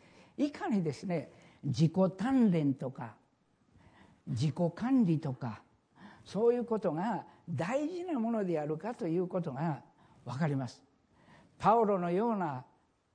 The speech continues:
偉大なクリスチャンであったとしてもですね、自己管理とか自己鍛錬というもの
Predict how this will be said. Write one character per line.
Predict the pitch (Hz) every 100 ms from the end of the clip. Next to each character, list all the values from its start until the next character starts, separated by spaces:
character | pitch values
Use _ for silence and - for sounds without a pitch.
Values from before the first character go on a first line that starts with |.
| _ -
偉 | 196
大 | 170 285 359
な | 381 190 - - _ _
ク | -
リ | 233 285
ス |
チ | -
ャ | 214
ン | 175
で | 143
あ |
っ | 156 - _
た | 262
と | 269 190
し | 151
て | -
も | 240 175
で | 139
す | -
ね、 | 170 170 - _ _ _ -
自 | 135 165
己 | 220 214
管 | 240 262 233
理 | 180
と | - 139
か | 131 123 -
自 | 120 156
己 |
鍛 | 208 196 226 247
錬 | 214 190
と | 160 147
い | 147
う | 196 214
も | 214 214
の | 180 143 131